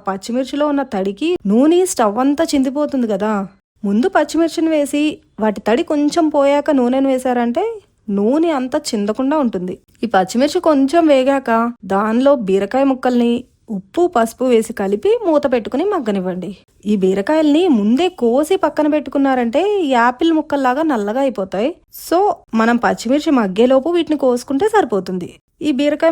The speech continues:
ముక్కలు కూడా కొంచెం మగ్గాక దానిలో టమాటో ముక్కలు వేసి కలిపి మూత పెట్టి ఓ రెండు మూడు నిమిషాలు మగ్గనివ్వాలి. వీటిలో నీరంతా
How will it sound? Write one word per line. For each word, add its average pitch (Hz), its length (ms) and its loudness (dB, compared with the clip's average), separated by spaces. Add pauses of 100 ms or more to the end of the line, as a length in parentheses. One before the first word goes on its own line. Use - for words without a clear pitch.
ముక్కలు 311 260 0
కూడా 320 200 0
కొంచెం 294 400 0
మగ్గాక 269 480 0 (120)
దానిలో 202 380 0
టమాటో 202 400 -2
ముక్కలు 269 260 -2
వేసి 240 280 -4
కలిపి 190 300 -2 (240)
మూత 208 200 -2 (100)
పెట్టి 269 240 -2 (140)
ఓ 330 160 4
రెండు 247 240 0
మూడు 214 160 -2
నిమిషాలు 277 420 -6
మగ్గనివ్వాలి. 190 560 -8 (480)
వీటిలో 226 320 2
నీరంతా 277 460 2